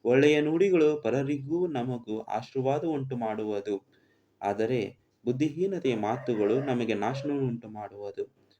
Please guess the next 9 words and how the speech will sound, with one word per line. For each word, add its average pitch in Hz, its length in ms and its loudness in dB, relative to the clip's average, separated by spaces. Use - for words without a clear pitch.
ತಂದೆ, 107 420 -6
ನಾವು 120 220 2
ಸದಾ 135 400 4
ಜ್ಞಾನಯುಕ್ತ 139 680 -2
ನುಡಿಗಳನ್ನು 127 640 4
ನುಡಿಯಲು 113 520 -2
ಸಹಾಯ 120 400 -6
ಮಾಡಬೇಕಾಗಿ 135 720 -4
ಕೇಳಿಕೊಳ್ಳುತ್ತಾ, 127 800 -4